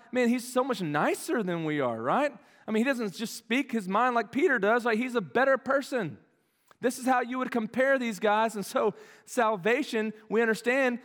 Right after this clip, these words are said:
is not something we gain. Salvation is something that's always been given.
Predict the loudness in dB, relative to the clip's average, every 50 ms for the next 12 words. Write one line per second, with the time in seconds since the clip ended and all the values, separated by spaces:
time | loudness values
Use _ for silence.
0 | -16 -2 2 2 2 2 2 -2 -2 0 0 0 0 0 -2 0 0 0 0 -2
1 | 0 0 2 2 2 2 2 0 -2 0 0 0 0 0 -4 -4 -4 -8 -8 -8
2 | -4 -4 -4 -2 -2 -4 -6 -4 -4 -2 -2 0 0 -2 -6 -6 -8 -10 -8 -8
3 | -10 -12 -12 -10 -10 -10 -10 -12 -16 -16